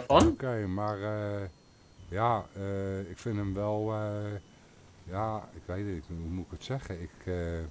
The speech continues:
Speaker 1: Be-, een beetje apart, eh.
Speaker 2: Ja, ik vind, ik vind jou, eh, ik vind, ik vind, eh, ja, bij hem is, eh, ja, hoe zal ik het zeggen? Eh, oh.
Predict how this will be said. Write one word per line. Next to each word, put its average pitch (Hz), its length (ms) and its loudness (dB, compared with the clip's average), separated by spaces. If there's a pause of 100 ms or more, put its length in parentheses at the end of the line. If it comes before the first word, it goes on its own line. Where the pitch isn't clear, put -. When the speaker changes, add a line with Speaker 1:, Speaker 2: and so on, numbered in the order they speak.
(100)
Speaker 1:
Be-, 196 180 12
een 175 80 12
beetje 208 260 12
apart, 185 420 12
eh. 110 360 12 (120)
Speaker 2:
Ja, 127 300 4
ik 117 100 -4
vind, 139 220 0
ik 127 80 -6
vind 131 260 2
jou, 135 440 8
eh, 123 340 4 (800)
ik 107 80 -4
vind, 127 200 -2
ik 113 60 -2
vind, 113 280 0
eh, 110 340 -2
ja, 117 260 0
bij 113 160 -2
hem 135 160 2
is, 131 260 -4
eh, 120 360 -2
ja, 113 120 -2
hoe 113 140 -6
zal - 220 -10
ik - 60 -14
het - 120 -8
zeggen? - 320 8 (1300)
Eh, 139 80 6
oh. 104 140 6